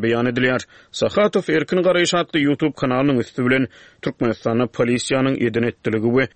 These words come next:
korrupsiýaly problemleri gozgaýar. Bu kanalyň beş müň çembesi tomoşaçysy bar. Urusowyň TikTok blogunda we iki müň ýigirme dördünji ýyldan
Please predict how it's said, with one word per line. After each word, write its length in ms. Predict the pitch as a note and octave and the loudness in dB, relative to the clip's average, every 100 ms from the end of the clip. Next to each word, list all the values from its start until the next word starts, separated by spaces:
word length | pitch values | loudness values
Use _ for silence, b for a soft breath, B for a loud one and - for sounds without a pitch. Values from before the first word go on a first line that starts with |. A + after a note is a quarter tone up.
| - | -2
korrupsiýaly 640 | C3+ A#2 A#2 - C3 C3 C#3+ C3 | 0 0 -2 -2 0 0 0 0
problemleri 540 | G#2+ G#2 A2 A2+ A2+ A#2+ | 0 0 0 2 2 2
gozgaýar. 400 | A#2 B2 B2+ A2+ - | 2 0 -2 -4 -8
Bu 60 | F3 | -4
kanalyň 440 | F#3+ E3+ E3 D3 | 0 2 2 0
beş 280 | C3+ B2 - | 0 0 0
müň 140 | D3+ | -2
çembesi 420 | - D#3 D3+ D3 E3 | 0 0 2 0 -4
tomoşaçysy 680 | - A2+ G#2 A2 - - C#3 | -2 0 0 -2 -4 -4 -2
bar. 160 | B2 - _ | -2 -4 _
Urusowyň 500 | - F3+ G#3+ - F3 - | 0 0 0 0 0 0
TikTok 520 | D#3 - D#3+ D#3 D3+ | -2 0 -2 -2 0
blogunda 360 | D#3 D#3 D#3 | 2 2 2
we 200 | D#3 E3 | 2 0
iki 180 | C3 - | 0 0
müň 100 | C#3+ | 2
ýigirme 260 | D3 C#3+ C#3+ | 2 2 2
dördünji 320 | D3 C#3+ C3 | 2 0 -2
ýyldan 180 | C#3 | -2